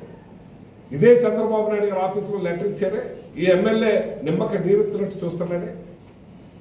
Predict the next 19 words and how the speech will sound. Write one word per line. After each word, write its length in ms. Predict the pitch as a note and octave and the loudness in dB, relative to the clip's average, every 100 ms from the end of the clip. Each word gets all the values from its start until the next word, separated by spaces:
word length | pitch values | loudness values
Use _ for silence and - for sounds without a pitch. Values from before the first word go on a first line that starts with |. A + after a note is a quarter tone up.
| - - - - - G3 | -20 -20 -20 -20 2 8
ఓహచ్చా 380 | A#3 B3+ C#4+ C4+ | 8 8 4 4
మహా, 200 | B3 C4+ C4+ C4+ C4+ - - - - | 4 4 2 0 -2 -8 -14 -20 -6
బ్రహ్మ 260 | F3 A3 A#3+ A#3+ A3 | -2 0 2 2 0
హత్యా 300 | A3 - A3+ A3 | -2 0 0 2
మహాపాత్రం 540 | G#3+ A3 G#3+ G#3 G#3+ F#3+ | 2 2 2 -2 -2 -2
చుట్టుకుపోతా 460 | F3+ A3 A#3 A3+ A3 | -4 -6 -6 -6 -4
మీకు, 180 | G3+ - G#3 - - - - - - - - - | -4 -6 -12 -16 -20 -20 -20 -20 -20 -20 -20 -8
మీ 100 | B2+ C#3 C#3+ | -6 -4 -2
తరతరాలు 580 | G3 F3 E3 E3 F#3 G3 F#3 | 0 0 2 2 2 2 0
చుట్టుకుపోద్ది. 600 | - F#3 E3+ F3+ D3 D3+ - - - - - - - - - - - G2 | -2 -4 -2 -2 -2 -4 -6 -10 -14 -20 -20 -20 -20 -20 -20 -20 -20 -4
మీరు 180 | B2+ C#3+ C#3+ | -2 0 2
దేవుడు 240 | D#3 F#3 F#3 | 4 4 2
అప్పుడే 220 | F3+ G3 F#3+ D#3 - - - | 2 0 0 0 -6 -12 -4
క్షమించడు 440 | F#3 G3+ G#3 G#3 G3+ | 2 2 4 2 2
మిమ్మల్ని. 340 | G3+ G3+ D#3+ - - - - - - - - - A#2+ | 2 2 2 -2 -6 -14 -18 -20 -20 -20 -20 -12 -8
ఈ 40 | C3+ | -4
లడ్డు 220 | C#3+ D#3 F#3 | -2 0 4
విషయంలో 360 | F3+ F3+ F#3+ F#3+ F#3+ | 4 4 4 2 2
కానీ, 220 | F#3+ A3+ | 0 0